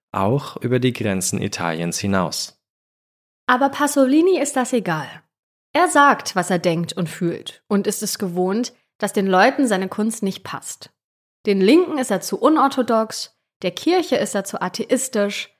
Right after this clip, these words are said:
Speaker 2: den Konservativen sexuell zu freizügig und der Wirtschaft zu antikapitalistisch. In all den Jahren ist Pasolinis Name zu einem Symbol geworden, das für eine unbeugsam kritische Haltung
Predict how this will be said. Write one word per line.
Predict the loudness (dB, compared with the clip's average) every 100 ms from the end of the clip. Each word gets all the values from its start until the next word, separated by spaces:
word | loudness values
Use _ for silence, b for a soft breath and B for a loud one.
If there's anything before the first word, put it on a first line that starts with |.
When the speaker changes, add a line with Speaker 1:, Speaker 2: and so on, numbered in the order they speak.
| _ -6
Speaker 2:
den | -6
Konservativen | 0 2 4 2 2 -4 -4 -2 0 -2 -4
sexuell | -4 -6 -6 -4 -4 -2
zu | -6
freizügig | -6 -2 -2 -4 -10 -8 -10 -12 -16 -4
und | -2
der | -2 -2
Wirtschaft | -4 -2 0 0 -2
zu | -8 0
antikapitalistisch. | 0 0 -2 -2 -2 -4 -2 -2 -4 -10 -12 -14 -16 _ _ _ _ _ _
In | -4 0
all | 2 2
den | 2 2
Jahren | 4 4 2 0
ist | -6
Pasolinis | -4 -4 0 0 0 -2 -2
Name | 0 0 -2 -4
zu | -4
einem | -2 -2
Symbol | 0 -2 0 2 2
geworden, | 0 -6 -10 -12 -16 _ _ _ -2
das | -2 0
für | 0
eine | 0 0
unbeugsam | 2 2 6 4 4 0 -2 -2
kritische | -2 -4 -4 -6 -6 0
Haltung | 0 0 -2 0